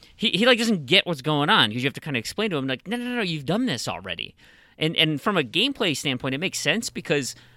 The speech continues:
you know, us as a third-party observer, you know, we know what's going on 'cause we can see Alex. And so the game director was like, "Well,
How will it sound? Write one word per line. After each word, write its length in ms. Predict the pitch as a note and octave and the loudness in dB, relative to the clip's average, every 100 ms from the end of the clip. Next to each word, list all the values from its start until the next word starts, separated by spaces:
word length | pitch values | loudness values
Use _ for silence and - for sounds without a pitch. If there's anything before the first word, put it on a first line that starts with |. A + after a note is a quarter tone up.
| - - | -20 -12
you 120 | A#2+ | -6
know, 100 | A#2+ | -4
us 240 | - C#3 - | -2 -2 -2
as 160 | B2+ | -2
a 320 | B2 G#2 G2 - | 0 0 -4 -10
third-party 640 | - - D3+ C#3 - D3+ C3 | -20 -8 -8 -6 -2 -2 -2
observer, 680 | G2+ G#2+ A#2+ G3+ C#4+ D4 C#4+ _ _ _ | -4 -4 -2 0 0 -4 -4 _ _ _
you 100 | - | -4
know, 100 | E3 | -2
we 220 | C#3+ F3 F#3+ | 2 4 6
know 280 | C3+ G#2+ | 6 6
what's 280 | A2+ C3+ A#2 | 2 -4 -6
going 240 | - A2+ G#2+ | 0 0 2
on 120 | A2 | 0
'cause 140 | A#2+ | -2
we 80 | B2+ | -6
can 100 | B2 | -4
see 340 | C3 - D3+ - | -4 0 0 2
Alex. 420 | C3+ A#2 G#2+ - | 2 2 -2 -4
And 100 | C3 | -8
so 420 | - A#2 A2+ A2+ | -2 0 2 0
the 320 | G#2 G#2+ A2 | -2 -4 -4
game 480 | G#2 G2+ B2+ D3 D3+ | -6 -4 -2 -2 -2
director 480 | A#2+ A2 G#2 - G#2 | -4 -4 -4 -4 -6
was 140 | G#2 | -6
like, 200 | G#2+ F#2+ | -4 -2
"Well, 280 | D3 B2 A2 | 4 4 2